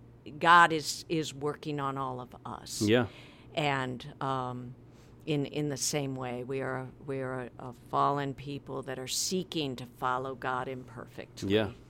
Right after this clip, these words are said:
Speaker 2: yeah, absolutely. So
Speaker 1: <clears throat>
Speaker 2: in this, as we're talking about the Exodus story and the conquest of the Promised Land,
Speaker 1: Mm-hmm.
Speaker 2: in this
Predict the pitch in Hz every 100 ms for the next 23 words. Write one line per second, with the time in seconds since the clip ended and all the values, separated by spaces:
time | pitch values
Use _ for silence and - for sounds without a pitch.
0 | - 107 101 - - 101 - 113 120 92
1 | - - - - - - - - - 160
2 | 165 170 143 - 160 233 165 104 92 131
3 | - - - - 117 104 104 127 120 113
4 | 113 101 104 107 107 101 98 - 127 127
5 | 127 120 113 92 95 95 92 90 - 110
6 | 92 - 117 117 117 110 101 92 - 104
7 | 101 92 80 80 85 110 - - 139 135
8 | 143 160 - - - 110 101 120 - -